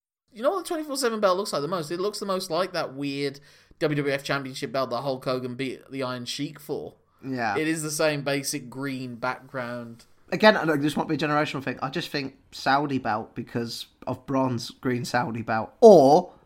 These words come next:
Speaker 2: Ferrero Rocher. Don't know why.
Speaker 1: Do you think all belts should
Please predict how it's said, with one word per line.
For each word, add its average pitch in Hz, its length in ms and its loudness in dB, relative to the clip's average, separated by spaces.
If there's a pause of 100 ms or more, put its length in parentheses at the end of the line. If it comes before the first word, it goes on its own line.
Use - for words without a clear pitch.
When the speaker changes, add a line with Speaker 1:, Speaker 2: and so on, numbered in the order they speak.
(180)
Speaker 2:
Ferrero 151 540 8
Rocher. 127 540 2 (280)
Don't 190 160 -2
know 185 120 0
why. 135 360 2 (180)
Speaker 1:
Do - 100 -8
you 247 120 -4
think 262 280 -4
all 160 160 0
belts 151 320 -2
should 170 340 -2